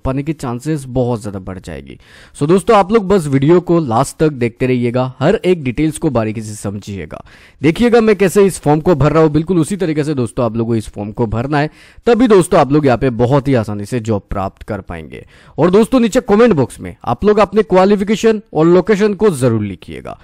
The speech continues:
क्योंकि देखिए, मैं आप सभी का जो है कमेंट्स पढ़ता रहता हूँ, तो मैं आप सभी के कमेंट्स के अनुसार ही, आप लोग की ही क्वालिफिकेशन और आप लोग के ही स्टेट्स के अनुसार जॉब वैकेंसीज का अपडेट्स लेके आने का कोशिश करूंगा, जिससे दोस्तों आप लोग की जॉब पाने की चांसेस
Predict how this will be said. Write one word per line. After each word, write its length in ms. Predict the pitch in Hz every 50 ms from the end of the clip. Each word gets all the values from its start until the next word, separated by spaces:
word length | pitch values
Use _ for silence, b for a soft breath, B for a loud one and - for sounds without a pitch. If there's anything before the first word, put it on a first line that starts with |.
| b b b b -
क्योंकि 180 | 175 175 196 196
देखिए, 320 | 170 156 - 127 120 104
मैं 160 | 104 110 131
आप 160 | 151 175 -
सभी 200 | - 208 190 202
का 100 | 196 214
जो 120 | 202 208 208
है 60 | 202
कमेंट्स 340 | - 196 175 185 196 175 -
पढ़ता 340 | - - 143 131 - - 185
रहता 180 | 175 170 151 170
हूँ, 100 | 170 165 - -
तो 60 | 139
मैं 120 | 143 175 196
आप 140 | 202 -
सभी 200 | - 214 196 208
के 80 | 196 220
कमेंट्स 340 | - 208 202 208 220 208 -
के 120 | - 220 202
अनुसार 340 | 151 139 123 - 117 104
ही, 80 | 95 87 b b b b b b
आप 180 | 127 135 - -
लोग 160 | 190 208 202 196
की 60 | 214
ही 120 | 220 247 -
क्वालिफिकेशन 640 | 220 220 202 190 180 175 170 175 - 196 185 180 180 180
और 140 | 131 131
आप 160 | 127 127 - 170
लोग 160 | 185 196 185
के 60 | 208
ही 140 | 196 208 208
स्टेट्स 340 | - - - 180 180 - -
के 100 | - 190
अनुसार 340 | 165 147 151 - 175 160 156
जॉब 240 | 135 127 127 127 139
वैकेंसीज 380 | 135 143 143 135 139 143 -
का 120 | - 139 120
अपडेट्स 400 | 110 107 113 165 190 165 - 175
लेके 200 | 170 151 175 160
आने 200 | 139 131 135 135
का 100 | 147 135
कोशिश 360 | - 123 123 139 165 190 - -
करूंगा, 400 | 151 127 120 120 120 123 123 b b b b b b b -
जिससे 340 | 139 190 - - 247 240 190
दोस्तों 320 | 160 143 - - 160 135
आप 120 | 120 107
लोग 120 | 120 123 127
की 80 | 131
जॉब 200 | 123 120 120 104 - -
पाने 180 | 120 123 147
की 100 | 147 175 -
चांसेस 540 | - 127 113 110 101 117 120 117 - -